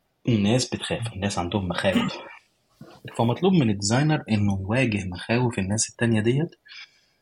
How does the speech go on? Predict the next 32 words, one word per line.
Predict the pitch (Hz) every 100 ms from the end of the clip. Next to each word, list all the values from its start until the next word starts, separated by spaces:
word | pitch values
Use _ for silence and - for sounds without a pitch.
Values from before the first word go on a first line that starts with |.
| _ _ 98
بإن | 98
هو | 98 127 110
يبقى | 120 - - - _
تيم | - - 131 127 127 _ _ _ -
بلاير، | 90 107 - - - _ _ _
يبقى | - -
زيهم، | - 92 101 104 90
يقرأ | 107 113 98
هم | 101
مخاوفهم | 98 90 - 104 123 - 90
إيه. | 87 - - - - - _ -
يعني | 143 147
لو | 131 131
أنا | 127
مدير | 117 104 113
شركتي، | - - - 117 127
أنا | 123
هفترض | 110 - 113 110
شركة | - 117 -
صغيرة، | - 87 85 - - - _ _ _ _ _ _ _ -
صغيرة | - 120 139
خالص | 131 120 98 - -
وفي | 117 113
مصر، | 120 101 - - _ _ _ _ - _ _ -
وعندها | 110 120 139 135
بتعمل | - 127 120
شوية | - 123 120
شغل | - 123 110
كده، | 127 117
إعلانات | 101 101 104 117 -
على | 92
الويب. | 90 -